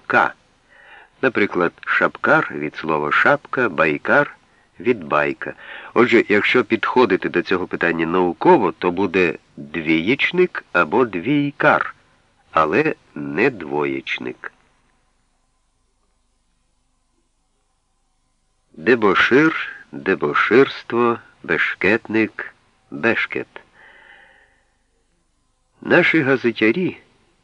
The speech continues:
вподобали слова дебошир, дебоширство. Дарма що ні в класичній літературі, ні в народній мові їх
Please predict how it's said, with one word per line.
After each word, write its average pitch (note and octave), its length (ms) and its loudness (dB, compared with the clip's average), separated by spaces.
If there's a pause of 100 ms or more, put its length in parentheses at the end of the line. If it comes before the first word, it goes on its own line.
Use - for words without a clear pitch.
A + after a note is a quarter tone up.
(280)
вподобали C3+ 840 2
слова G2+ 520 0
дебошир, F2 760 0
дебоширство. A2+ 1000 -2 (920)
Дарма D#3 360 4
що - 220 0
ні D3 160 4
в D3 100 4
класичній G#2+ 720 0
літературі, F#2 720 2
ні E2 180 -2
в D2 120 -4
народній A2+ 480 0
мові G2 380 2
їх G2+ 460 -2